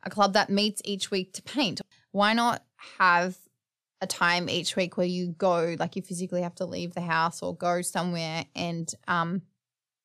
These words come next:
do those things? Or you could have people come to your house each week, and that adds that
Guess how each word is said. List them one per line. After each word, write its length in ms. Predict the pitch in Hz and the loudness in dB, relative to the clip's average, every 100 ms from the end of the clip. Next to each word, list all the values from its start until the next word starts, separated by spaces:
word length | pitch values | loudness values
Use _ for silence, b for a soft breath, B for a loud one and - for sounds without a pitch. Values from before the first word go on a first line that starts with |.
| _ - | _ -6
do 180 | 220 208 | -2 2
those 240 | 214 190 | 2 0
things? 220 | 233 214 | 0 2
Or 80 | 196 | 2
you 120 | 190 | 0
could 200 | 208 196 | 2 2
have 200 | 196 180 | 2 -2
people 220 | - 185 196 | -2 -8 -6
come 240 | 208 196 | -2 -2
to 100 | 202 | -2
your 280 | 208 233 247 | 0 2 2
house 300 | 220 170 165 | 0 -4 -4
each 200 | 151 - | -8 -8
week, 180 | 143 - | -10 -4
and 120 | 175 b b b b | -6 b b b b
that 180 | 180 190 - | 0 2 4
adds 420 | 175 170 - - | 2 2 -2 0
that 480 | 170 160 - - | 2 2 0 -10